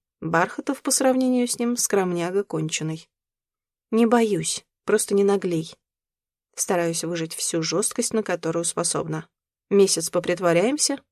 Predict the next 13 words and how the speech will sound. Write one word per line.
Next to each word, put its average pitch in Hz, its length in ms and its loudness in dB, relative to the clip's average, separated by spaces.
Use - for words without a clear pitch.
потом, 175 360 0
думаю, 220 320 4
Бархатов 170 440 -2
успокоится 185 640 0
и 170 40 -2
перестанет 185 520 -2
обращать 165 520 -2
на 175 120 -4
нас 170 260 -2
внимание. 160 560 -4
Я 247 220 2
на 226 200 4
это 220 260 -4